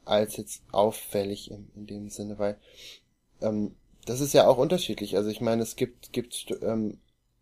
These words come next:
Alben von, also das hab ich jetzt noch nicht vorgestellt, aber von den Red Hot Chili Peppers zum Beispiel, da gibt's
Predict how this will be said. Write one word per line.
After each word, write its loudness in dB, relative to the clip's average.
Alben 2
von, -2
also -2
das -10
hab -8
ich -8
jetzt -10
noch 2
nicht -2
vorgestellt, 2
aber 0
von -4
den -4
Red -8
Hot -12
Chili -2
Peppers -10
zum -8
Beispiel, -2
da -6
gibt's -14